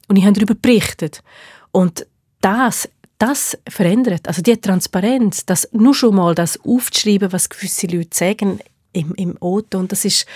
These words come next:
das hat eine Wirkung auf die Leute, das hat, ähm, äh, auch, auch, auch gewisse Dinge, Sachen beim Namen zu nennen, natürlich auch gewisse Informationen, investigativ, die ich gekriegt habe.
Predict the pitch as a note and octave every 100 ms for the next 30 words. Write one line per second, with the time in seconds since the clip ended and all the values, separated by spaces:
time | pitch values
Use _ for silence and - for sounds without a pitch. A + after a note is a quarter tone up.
0 | - - - - - - G3+ A#3 F3 D#3
1 | G3+ G#3 F#3+ - - - G#3 A3+ - G#3
2 | - F#3+ F#3 F#3 F3+ F#3 E3+ _ _ -
3 | - - - - F3 E3+ F3+ F3+ F#3+ -
4 | F#3+ - G3 - G#3 - - G3+ G3 G3
5 | - - G3 F#3+ - F#3 F3+ F3+ A3+ B3+
6 | B3+ - - G#3+ G#3 G3+ G3 G3 G3 -
7 | F#3 - G3+ F#3+ F3+ E3+ G#3 G3 G3+ G3
8 | G3 G3 G3 G3 G3 G#3 A3 A3 G3+ _
9 | - A3 G3 F#3 - - G3 - F3 F3+
10 | F3 - E3+ E3 - F3